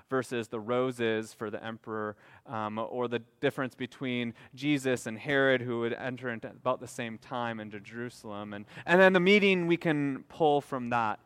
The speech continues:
Um, I could also, uh, lift up some other things about the significance and how it ties into the Old Testament, and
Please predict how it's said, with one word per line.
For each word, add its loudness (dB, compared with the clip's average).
Um, -4
I 4
could 6
also, 4
uh, 4
lift 2
up 2
some -6
other 0
things -4
about 0
the -4
significance -4
and -6
how -2
it -12
ties -4
into -10
the -6
Old -4
Testament, -10
and -10